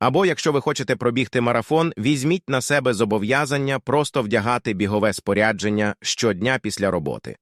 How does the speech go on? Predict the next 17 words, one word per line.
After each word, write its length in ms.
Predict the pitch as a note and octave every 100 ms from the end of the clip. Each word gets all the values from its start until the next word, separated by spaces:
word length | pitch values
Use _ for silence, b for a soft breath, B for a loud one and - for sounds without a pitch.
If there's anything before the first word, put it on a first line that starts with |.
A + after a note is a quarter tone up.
| _ _ _ _ _
Правило 460 | - D3 D#3 C#3 A#2+
двох 360 | F2+ A2 C3+ -
хвилин — 720 | - G2+ G#2 A#2 D3 G#2+ C3+ _ _
це 200 | - D#3
спосіб 500 | - B2+ D#3+ - D3+
сформувати 680 | - B2 A#2+ A#2 C3 C3+ A#2+
легко 500 | G2+ A#2 C3+ - B2+
досяжні 600 | G#2 - A#2 A2+ G#2 G2
звички, 600 | E2 F2+ D2+ - C2+ - _ _ _
маленькі 560 | G2 A#2 A#2+ D3 C#3+ C#3
досягнення, 800 | A#2 - A#2 F#2+ F#2+ A2 B2 C3+ _ -
які 260 | G#2+ D#3 D#3
можуть 320 | C#3+ A#2+ -
привести 480 | A2+ A2+ A#2+ - G#2
вас 200 | G#2+ F2
до 140 | G#2
більшого. 560 | F2+ D2+ - D2 -